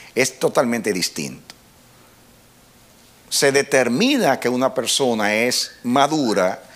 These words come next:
cuando esa persona es consecuente con la vida de Dios. Ha sabido administrar bien la relación con Dios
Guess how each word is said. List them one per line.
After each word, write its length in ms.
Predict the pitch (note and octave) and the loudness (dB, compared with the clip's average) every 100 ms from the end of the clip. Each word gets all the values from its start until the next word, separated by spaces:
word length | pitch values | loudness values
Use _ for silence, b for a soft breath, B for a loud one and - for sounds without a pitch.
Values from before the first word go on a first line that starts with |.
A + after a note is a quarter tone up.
| B B - | B B -6
cuando 220 | A#2 A#2 | -2 0
esa 220 | C3+ D#3 | 0 0
persona 360 | D3+ B2 D#3 C#3+ | 0 0 0 0
es 100 | - | 0
consecuente 1300 | - B2 G#2 B2 - E3+ G3 G2 D#2+ C2+ - - - - - | 0 0 -2 -4 -4 -2 -2 -2 -6 -10 -12 -12 -14 -20 -6
con 160 | G#2 | -2
la 140 | G2 F2+ | 0 0
vida 300 | G2 G2 D2+ | 0 -2 -2
de 160 | C#2 | -4
Dios. 640 | C2 C2 C#2+ - - - - - - - - B B B B - - - - - | -8 -12 -16 -14 -12 -12 -16 -20 -20 -20 -20 B B B B -20 -20 -20 -20 -2
Ha 120 | C#3 | 0
sabido 460 | D#3+ F#3+ G3+ A3+ G3 | 2 0 2 4 4
administrar 800 | D#3 D3+ C#3+ C3+ - C#3+ D#3+ E3+ | 4 0 -2 -2 0 0 2 2
bien 340 | E3 F#3 C#3+ | 2 2 2
la 100 | B2+ | 2
relación 560 | A2 A#2 G#2 - D3 D#3+ | 2 0 0 0 -2 0
con 240 | F3 C#3+ | 0 0
Dios 680 | B2+ D#3 B2 G2 F#2 - - | 2 4 4 0 -6 -10 -14